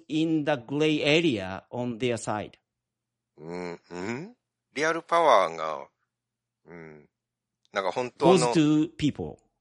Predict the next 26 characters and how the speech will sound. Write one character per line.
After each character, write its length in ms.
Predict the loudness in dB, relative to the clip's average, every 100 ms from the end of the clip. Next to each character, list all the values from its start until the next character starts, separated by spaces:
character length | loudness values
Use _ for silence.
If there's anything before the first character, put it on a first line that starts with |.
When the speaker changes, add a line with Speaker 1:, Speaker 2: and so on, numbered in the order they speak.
| _ _ _ _ _
Speaker 2:
そ 120 | -14 -8
の 100 | 0
グ 100 | 4
レ 160 | 4
ー 60 | 4
の 260 | 2 0
範 260 | 0 4 4
囲 40 |
に 100 | 2
い 20 | -4
る 100 | -10
人 200 | -10 -12
々 300 | -14 -20 -20 _ _ _ _ _ _ _ -10 0
が、 240 | 2 2
Speaker 1:
う 80 | 0
ん。 680 | -2 0 0 0 -2 -4 -8 _ _ _
Speaker 2:
大 140 | -8 -8
き 160 | -8
な 100 | -10
力 320 | -6 -4 -4
を 20 | -6
持 120 | -12
っ 40 |
て 140 | _ -20
い 40 |
る。 140 | -20